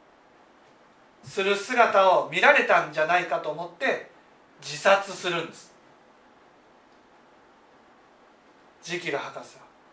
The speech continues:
つまりハイド氏としてやったいろんな種まきの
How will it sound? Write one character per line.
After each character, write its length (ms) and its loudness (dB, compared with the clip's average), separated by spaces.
つ 80 -14
ま 120 4
り 60 0
ハ 220 4
イ 80 0
ド 140 -4
氏 140 -10
と 100 -6
し 100 -14
て 380 -4
や 200 -8
っ 60 -8
た 400 2
い 60 -18
ろ 280 -6
ん 40 -20
な 320 -2
種 260 -2
ま 140 0
き 180 -14
の 180 -14